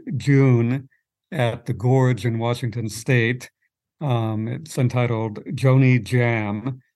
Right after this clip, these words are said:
and Brandi Carlile will be joining her for that. So that, um, is, uh, something I'm, I'm looking forward to. Um, uh, I can't tell you for a fact that the Rolling Stones will be putting out their first album in a very long time,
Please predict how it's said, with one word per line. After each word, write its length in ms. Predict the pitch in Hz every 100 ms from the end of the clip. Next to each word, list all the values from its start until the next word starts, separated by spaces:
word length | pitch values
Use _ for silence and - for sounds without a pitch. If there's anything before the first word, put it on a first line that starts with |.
| _ -
and 140 | 117
Brandi 280 | 127 113 113
Carlile 340 | 131 117 113
will 80 | 110
be 100 | 120
joining 600 | 107 113 107 110 131 - _
her 300 | - 127 113
for 160 | 113
that. 340 | 117 120 110 113 - _ _ _
So 200 | - 135
that, 360 | 123 135 135 - -
um, 640 | 156 123 113 120 127 127 _ -
is, 500 | 180 120 113 104 98
uh, 240 | 117 113
something 320 | 123 131 110
I'm, 200 | 107 113
I'm 180 | - 139
looking 240 | 113 117 107
forward 340 | 127 113 107
to. 320 | 107 113 104 104 _ _ _ -
Um, 560 | 127 110 107 117 147 127 _ _ _ _ _ -
uh, 340 | 127 110 110 202 - _
I 120 | 143 110
can't 240 | 131 117
tell 160 | 127 120
you 120 | 117
for 200 | 110 120
a 60 |
fact 260 | 110 135 131
that 100 | 127
the 60 | 120
Rolling 260 | 120 120
Stones 420 | 113 131 117 117
will 120 | 107 113
be 60 |
putting 280 | 107 127 117
out 140 | 110
their 100 | 110
first 320 | 110 123 117 135
album 240 | 117 113
in 80 | 110
a 40 |
very 180 | 107 113
long 260 | 110 110 110
time, 520 | 131 123 120 117